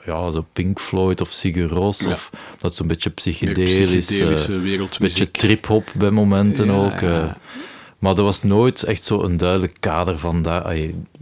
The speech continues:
Speaker 2: Ja.
Speaker 1: wij deden ook maar wat en, en dat had meer succes dan wij verwachten. We hebben bijvoorbeeld zo de
Speaker 2: Ja.
Speaker 1: lokale, de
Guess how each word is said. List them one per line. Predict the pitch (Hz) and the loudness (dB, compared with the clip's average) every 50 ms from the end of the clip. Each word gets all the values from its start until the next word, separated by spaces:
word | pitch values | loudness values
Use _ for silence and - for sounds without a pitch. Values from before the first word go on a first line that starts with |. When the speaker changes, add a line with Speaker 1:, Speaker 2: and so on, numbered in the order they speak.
| - - - - | -14 -12 -10 -6
Speaker 2:
Ja. | - 107 | -4 -2
Speaker 1:
wij | 110 101 90 | -2 -2 0
deden | 80 92 92 95 98 123 123 | 2 2 4 4 4 4 4
ook | 107 95 - - | 2 2 0 -2
maar | 85 82 78 78 | -2 -2 -2 -2
wat | 76 78 80 82 82 | -2 -2 -2 -2 -2
en, | 90 87 82 82 82 85 - - - | -2 0 0 0 0 -2 -4 -8 -10
en | - - 80 78 80 80 | -8 -8 -6 -4 -2 -2
dat | 80 82 80 | -2 -2 -2
had | 73 82 85 - - - | -2 -2 -4 -4 -4 -2
meer | 87 90 90 98 | 0 2 2 2
succes | - - - - - - 101 104 101 | 0 -2 -4 -2 0 0 2 2 2
dan | 101 101 98 | 2 2 2
wij | 95 92 85 | 2 2 2
verwachten. | - 85 78 78 87 92 - - 120 | 0 0 0 0 0 -2 -2 -2 -2
We | 107 | -2
hebben | 95 85 90 87 | 0 0 0 0
bijvoorbeeld | 80 82 82 87 87 85 82 80 - | 0 0 0 0 0 0 0 0 -2
zo | - 90 82 | -2 -2 -2
de | 80 82 80 76 73 76 - - - - - - - - | 0 0 0 -2 -4 -6 -10 -16 -20 -20 -20 -20 -14 -10
Speaker 2:
Ja. | - 101 110 - - - - - | -8 -6 -6 -6 -8 -10 -6 -4
Speaker 1:
lokale, | 90 87 85 82 - - 90 85 87 87 87 82 82 82 82 82 80 82 80 - 82 | -2 -2 -2 -2 0 0 0 2 2 2 2 2 0 0 0 0 0 0 -2 -4 -4
de | - | -6